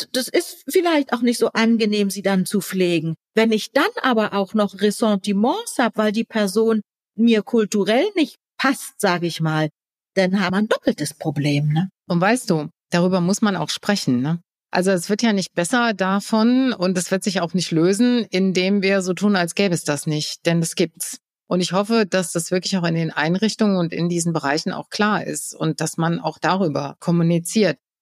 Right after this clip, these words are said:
Speaker 2: und sich überlegt, wie man das am besten handhaben kann, ne? Weil das andere wäre schlimm. Ich habe noch einen Bereich aus dem Anfang des Lebens,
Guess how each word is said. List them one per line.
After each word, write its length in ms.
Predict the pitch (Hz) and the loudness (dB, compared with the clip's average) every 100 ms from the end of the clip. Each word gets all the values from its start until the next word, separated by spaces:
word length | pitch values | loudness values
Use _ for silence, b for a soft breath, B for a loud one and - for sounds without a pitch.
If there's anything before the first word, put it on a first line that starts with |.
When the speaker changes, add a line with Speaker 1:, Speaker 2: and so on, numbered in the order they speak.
| _ | _
Speaker 2:
und 160 | 170 | -2
sich 140 | 170 165 | -2 -2
überlegt, 400 | 170 165 165 - | 0 0 -2 -2
wie 60 | |
man 180 | 180 175 | -2 -2
das 140 | 170 175 | -2 -2
am 100 | 165 | -2
besten 380 | 165 - 185 | -2 -4 -2
handhaben 500 | 190 202 135 131 143 | 0 0 0 -2 -2
kann, 360 | - 147 139 147 | -4 -2 0 2
ne? 200 | 151 180 - _ _ | 2 -2 -6 _ _
Weil 160 | 147 160 | -4 -2
das 200 | 165 - | -2 -4
andere 340 | 160 170 170 | -4 -2 -2
wäre 160 | 170 175 | -2 -4
schlimm. 240 | - 190 | -2 -2
Ich 100 | 170 | -2
habe 160 | 175 175 | -2 -2
noch 120 | 196 | 0
einen 300 | 240 165 160 | 0 -2 -2
Bereich 380 | 156 156 170 175 | -2 0 0 -2
aus 120 | 165 - | -4 -4
dem 260 | 170 156 - | -4 -4 -2
Anfang 460 | 170 175 190 185 | -2 0 -2 -2
des 160 | 175 - | -2 -2
Lebens, 520 | 165 180 196 190 | 0 0 0 -4